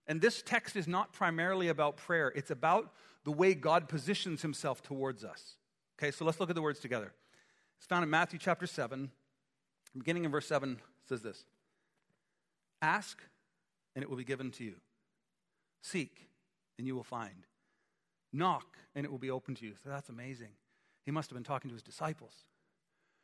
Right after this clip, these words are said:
He must have been talking to special people. The, the,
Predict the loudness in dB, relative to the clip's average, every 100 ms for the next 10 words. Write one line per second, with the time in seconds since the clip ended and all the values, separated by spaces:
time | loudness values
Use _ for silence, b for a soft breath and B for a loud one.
0 | _ _ _ -6 -2 -2 -4 0 0 0
1 | -8 -4 -4 -2 -6 -4 -4 -10 -14 _
2 | _ _ _ _ _ _ _ _ -6 -2
3 | -4 -4